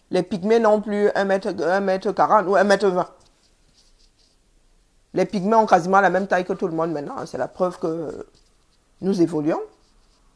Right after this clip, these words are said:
Et ils, euh, ils font des enfants avec, euh, des bantous, euh, voilà.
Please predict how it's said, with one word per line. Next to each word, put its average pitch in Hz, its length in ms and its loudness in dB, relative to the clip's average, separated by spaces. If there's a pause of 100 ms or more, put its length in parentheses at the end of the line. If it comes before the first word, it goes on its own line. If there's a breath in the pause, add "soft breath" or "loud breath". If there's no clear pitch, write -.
(540)
Et 214 320 2
ils, 214 160 2
euh, 175 160 6
ils 196 100 0
font 214 160 4
des 180 160 2
enfants 170 240 6
avec, 180 320 4
euh, 185 460 2
des 156 140 4
bantous, 170 600 -2
euh, 127 100 -2
voilà. 170 180 6